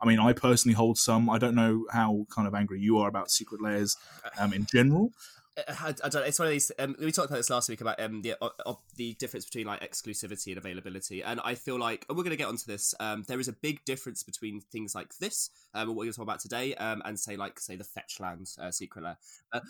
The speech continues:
Speaker 2: I don't, I don't, I don't wanna muddy our opinions into, like, the political side of it one way or another, because I think it's that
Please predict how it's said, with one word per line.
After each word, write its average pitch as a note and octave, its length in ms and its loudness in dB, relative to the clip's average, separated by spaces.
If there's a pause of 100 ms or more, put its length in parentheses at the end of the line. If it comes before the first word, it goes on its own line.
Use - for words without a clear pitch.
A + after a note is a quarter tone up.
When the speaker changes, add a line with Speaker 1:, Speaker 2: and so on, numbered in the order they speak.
Speaker 2:
I D#3 80 2
don't, F3 260 2
I E3+ 60 2
don't, E3+ 160 4
I D#3+ 60 4
don't F#3 100 0
wanna F3+ 140 0
muddy D3+ 360 0
our A#2+ 200 0
opinions A2+ 440 -8
into, G#2 220 -10
like, G2 240 -8
the - 80 -20
political A2 400 -14
side A#2+ 220 -8
of B2+ 60 -10
it - 100 -12
one B2 160 -8
way B2+ 100 -8
or C3 100 -8
another, C#3+ 400 -6
because G#2+ 340 -4
I G2 60 -6
think A2 220 -10
it's - 200 -8
that A2+ 100 -10